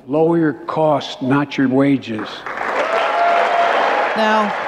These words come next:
Speaker 2: I wish it were that easy <laughs> here, but, uh, last week we discussed, you know, the average U S household is spending about three hundred dollars more each month right now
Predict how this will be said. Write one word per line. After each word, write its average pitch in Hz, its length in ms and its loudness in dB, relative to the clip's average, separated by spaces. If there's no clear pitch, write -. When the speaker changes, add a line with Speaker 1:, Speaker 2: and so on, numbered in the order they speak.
Speaker 2:
I 233 140 2
wish 254 200 0
it 202 120 -2
were 226 160 0
that 202 220 0
easy 202 380 0
<laughs> 180 120 2
here, 214 300 2
but, 220 380 0
uh, 214 280 2
last 277 340 2
week 302 180 0
we 320 140 2
discussed, 247 460 0
you 233 80 -4
know, 226 100 2
the 214 180 -2
average 262 400 0
U 233 160 2
S 185 140 2
household 240 580 0
is 170 80 2
spending 285 340 0
about 180 220 0
three 254 240 0
hundred 262 320 2
dollars 196 360 2
more 202 260 4
each 214 260 -2
month 190 360 2
right 160 240 2
now 156 380 2